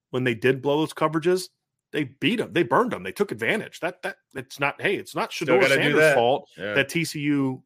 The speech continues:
Speaker 1: blew coverages. So every time they did, you know what he did? Completed a pass for a big play. I mean, I was really impressed by it. My big question is, I just, I, I don't know how it's possible that, that Ty, Ty, uh, Travis Hunter's gonna play over a hundred snaps every game.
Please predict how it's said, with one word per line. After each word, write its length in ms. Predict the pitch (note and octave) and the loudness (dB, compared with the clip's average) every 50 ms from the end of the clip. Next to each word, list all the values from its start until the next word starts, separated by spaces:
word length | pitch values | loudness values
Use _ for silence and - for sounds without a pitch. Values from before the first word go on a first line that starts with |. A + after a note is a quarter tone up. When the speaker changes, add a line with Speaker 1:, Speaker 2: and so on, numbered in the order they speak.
| _ | _
Speaker 1:
blew 300 | - C3 A#2+ C3+ D3 D3+ | -8 -2 0 2 2 2
coverages. 540 | C#3 - G3+ B3 A#3 D3 A2 G3 - - - | 0 0 -2 -2 0 -2 -4 -4 -6 -12 -6
So 320 | - - C3+ B2+ A#2+ A#2+ - | -2 0 0 0 0 -2 -4
every 220 | B2+ A#2 B2 C#3+ | -4 -4 -4 -4
time 180 | - D3+ D3 D3+ | -4 -6 -4 -4
they 80 | D#3+ D3 | -4 -4
did, 280 | C3 C3 F#3 G#3+ F3+ | -2 -4 -4 -4 -6
you 60 | B2 | -6
know 60 | A2 A2 | -6 -4
what 80 | A2+ | -4
he 80 | A#2 A2+ | -4 -2
did? 220 | A#2+ D3+ G#3+ A#3 _ _ _ | -2 -2 -4 -4 _ _ _
Completed 400 | - A2+ G#2+ - A2 A2+ B2 C3 | -12 -10 -6 -4 -2 0 0 -2
a 40 | D#3 | -2
pass 380 | - E3+ G3+ C#4+ D#4 A#3+ - - | -2 -2 -2 -2 -4 -6 -8 -10
for 160 | - - A#2 | -8 -4 -4
a 60 | A2+ | -2
big 160 | B2 D3+ D#3 | -2 -2 -4
play. 320 | - - F#3 C4 C4+ F#3 C3 | -4 -6 -4 -4 -2 -2 0
I 40 | B2 | 2
mean, 220 | C3 C3 B2+ B2+ - - - - - - - - - _ _ _ _ _ - C3+ | 2 0 0 -2 -8 -20 -20 -20 -20 -20 -20 -20 -20 _ _ _ _ _ -4 0
I 140 | C3+ E3+ | 2 4
was 200 | G3 F#3 C#3+ A2 | 4 2 2 0
really 220 | A2+ C#3+ D#3 D#3 C#3 | 0 -2 0 0 -2
impressed 420 | A#2+ - - - C3 C3+ - - | -4 -4 -2 -2 -2 -2 -2 -2
by 160 | - A2 G#2 | 0 0 0
it. 60 | - A2+ | 0 0
My 180 | B2+ F3+ B3+ | 0 -2 0
big 220 | C4 - G3 D3+ - | 0 0 -2 -2 -2
question 400 | - - C3+ B2+ - - A#2 G#2+ | -2 -2 -2 -2 -2 -4 -6 -4
is, 120 | G#2 A2+ | -2 -2
I 140 | B2+ D#3+ E3 | -2 -2 -2
just, 300 | D3 D#3 C3+ - - - - | -2 -4 -6 -8 -10 -14 -12
I, 280 | - F#2+ G#2+ F#2+ - - - | -8 -6 -6 -6 -6 -8 -6
I 180 | - E3 F#3 | -2 0 0
don't 280 | F#3+ F3+ E3+ C#3 - - | 0 0 0 -2 -2 -4
know 240 | C3 B2 A#2+ A#2 G#2+ | -4 -2 -2 -2 -2
how 300 | G2 B2+ B2+ A#2+ A2+ G#2+ | -2 -2 -2 0 0 -2
it's 120 | G#2 - - | -4 -6 -8
possible 640 | - - A#2 G2+ F#2+ F2+ - G2+ F#2+ F#2 F2+ F#2 | -6 -4 -4 -4 -4 -6 -10 -10 -10 -10 -10 -10
that, 160 | F2+ - - _ _ _ _ _ | -10 -12 -14 _ _ _ _ _
that 220 | - A#2 G#2 - - _ _ _ | -6 -4 -4 -6 -8 _ _ _
Ty, 240 | - C#3 - - - - - | -4 -2 0 0 0 -2 -6
Ty, 120 | - A#2+ | -8 -6
uh, 260 | G2 G2 G2 F#2 F2+ F2+ - | -6 -6 -6 -8 -10 -12 -10
Travis 320 | - B2+ A#2+ A#2 A2+ G#2+ | -6 -4 -2 -2 -2 -4
Hunter's 260 | - A#2+ A2+ G#2+ F#2+ - | -4 -4 -4 -4 -6 -6
gonna 140 | G#2 G2+ | -8 -8
play 240 | - - A2+ G#2 G2 | -8 -6 -4 -4 -4
over 180 | G2 F#2+ G2 G2 | -4 -6 -8 -8
a 40 | F2+ | -10
hundred 220 | G2+ G2 F2+ E2 | -10 -10 -10 -10
snaps 360 | - - G2+ F#2 F2+ - - | -10 -8 -8 -10 -10 -12 -12
every 180 | F2 E2+ D#2+ D2+ | -12 -12 -14 -16
game. 240 | C2+ C2+ C2+ C2 | -16 -16 -18 -14